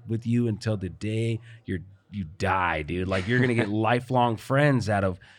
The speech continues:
Speaker 1: this investment that you're making, these relationships you're making.
Speaker 2: Well, that's,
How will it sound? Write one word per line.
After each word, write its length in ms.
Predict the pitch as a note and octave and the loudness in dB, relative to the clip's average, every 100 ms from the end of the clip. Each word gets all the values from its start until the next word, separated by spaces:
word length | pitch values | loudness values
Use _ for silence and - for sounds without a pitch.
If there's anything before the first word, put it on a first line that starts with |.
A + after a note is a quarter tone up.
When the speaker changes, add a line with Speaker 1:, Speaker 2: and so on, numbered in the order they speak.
| _ - | _ 0
Speaker 1:
this 200 | A2+ B2 | 0 2
investment 680 | G#2+ F#2+ B2+ C3 B2+ G#2+ | 2 6 6 6 2 0
that 140 | G#2+ G2+ | 0 2
you're 120 | G2+ | 4
making, 460 | G#2+ B2 B2+ G#2 G2+ | 4 4 2 0 0
these 180 | F#2+ | 0
relationships 640 | G2+ G2+ A2+ C#3+ C3 D3+ - | 2 2 2 2 0 0 0
you're 100 | D3+ | 2
making. 380 | D#3+ E3 F3 E3 - | 2 2 0 -2 -6
Speaker 2:
Well, 100 | C#3+ | -4
that's, 200 | C3 | -4